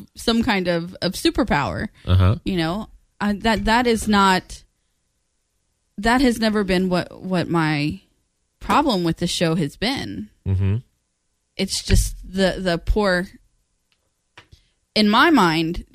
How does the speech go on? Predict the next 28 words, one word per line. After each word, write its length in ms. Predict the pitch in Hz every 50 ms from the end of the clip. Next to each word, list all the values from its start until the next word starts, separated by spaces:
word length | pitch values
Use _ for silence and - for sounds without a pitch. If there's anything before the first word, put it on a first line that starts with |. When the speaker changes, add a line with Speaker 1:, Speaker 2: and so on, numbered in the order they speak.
| 190 185
Speaker 1:
the 220 | 185 190 185 185
poor 340 | - - - 240 233 233 214
attempt 520 | 202 190 - 202 170 160 - - - _ -
to 100 | - 196
move 260 | 190 185 180 170 202
the 60 | 180
story 540 | - - - - 226 220 214 208 196 180 -
along 580 | - 180 175 170 165 160 160 160 143 143 170 - - _ _ _ _ _ _ _ _ _ _ _ _ _ _ _ _
in 140 | 185 185 180
a 80 | 170
fashion 480 | 170 - 190 175 170 - - 175 170 165
that 140 | 165 - -
doesn't 280 | - 165 170 165 87
make 220 | 156 165 165 - -
you 100 | 160 160
want 220 | 160 156 - -
to 400 | - - 160 156 143 139 160 185 - _
have 220 | _ - 165 160 -
Silo 300 | - 143 151 151 135 110
rip 200 | 107 117 - -
your 80 | - 175
head 180 | 180 143 -
off. 260 | - - - - - - - - - _ _ _ _ _
Speaker 2:
Gotcha. 440 | - 98 82 78 - - - - - - - _ _ _ _ _ _ - - - - - - _ _ _ _
Well, 320 | 120 120 127 123 87 - - _ _ -
uh, 220 | 113 110 104 101
F-, 280 | 95 - - - - _ _ -
Faith 500 | 110 - 156 165 160 135 123 120 -